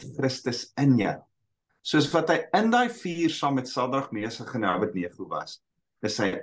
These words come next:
in jou, by jou, God se seun. En hy lei jou deur jou moeilike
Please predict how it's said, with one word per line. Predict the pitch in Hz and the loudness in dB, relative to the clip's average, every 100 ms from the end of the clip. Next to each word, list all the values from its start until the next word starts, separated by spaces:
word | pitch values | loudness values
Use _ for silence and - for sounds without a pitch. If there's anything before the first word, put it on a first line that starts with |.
| - | 2
in | 233 208 | 4 6
jou, | 147 175 160 117 139 - _ _ - | 6 6 4 0 -4 -8 _ _ -16
by | 98 90 135 135 | -10 0 2 4
jou, | 107 87 - _ _ _ _ _ _ | 2 -2 -8 _ _ _ _ _ _
God | - 135 120 | -2 -2 0
se | 139 | -2
seun. | - - 98 76 - _ _ _ _ - | -4 -2 -2 -2 -8 _ _ _ _ -4
En | 110 95 | -2 -2
hy | 82 107 156 170 127 | -2 2 2 2 0
lei | 98 104 113 | 2 4 4
jou | 107 82 80 | 2 0 -4
deur | 82 98 95 | -2 0 0
jou | 95 92 - - _ 95 | -2 -4 -8 -20 _ -6
moeilike | 98 117 165 220 202 | 0 4 4 4 0